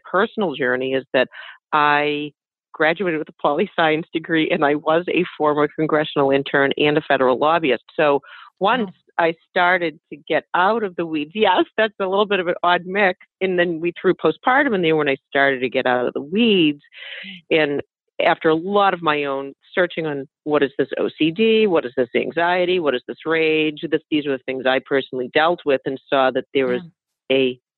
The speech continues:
Speaker 1: gaping void of <laughs> services and
Speaker 2: Right.
Speaker 1: emphasis on mom's mental health, like, never mind women's health as a
Speaker 2: Right,
Speaker 1: whole.
Speaker 2: right.
Speaker 1: Right?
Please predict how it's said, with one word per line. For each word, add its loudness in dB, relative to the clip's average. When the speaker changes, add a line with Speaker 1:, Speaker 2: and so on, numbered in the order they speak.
Speaker 1:
gaping 0
void 2
of -4
<laughs> -8
services -2
and -6
Speaker 2:
Right. -2
Speaker 1:
emphasis -10
on 0
mom's 0
mental 0
health, 0
like, 2
never 0
mind -2
women's -2
health 0
as -2
a 2
Speaker 2:
Right, 0
Speaker 1:
whole. -4
Speaker 2:
right. -14
Speaker 1:
Right? 0